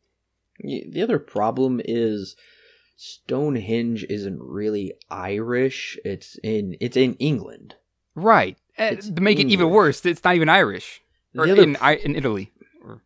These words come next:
Speaker 1: Right, and the other, the other problem is Stonehenge was believed to be constructed ar-,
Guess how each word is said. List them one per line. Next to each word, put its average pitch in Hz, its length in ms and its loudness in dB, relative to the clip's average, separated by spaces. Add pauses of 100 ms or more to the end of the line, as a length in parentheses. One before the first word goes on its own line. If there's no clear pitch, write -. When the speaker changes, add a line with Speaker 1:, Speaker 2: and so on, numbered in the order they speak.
(120)
Speaker 1:
Right, 135 280 2
and 123 100 2
the 131 80 2
other, 131 280 2 (120)
the 143 100 0
other 185 140 4
problem 117 480 0
is 107 280 0
Stonehenge 113 800 0
was 104 200 -4
believed 107 460 -4
to 107 60 -4
be 107 140 -4
constructed 104 920 -2
ar-, 98 280 -8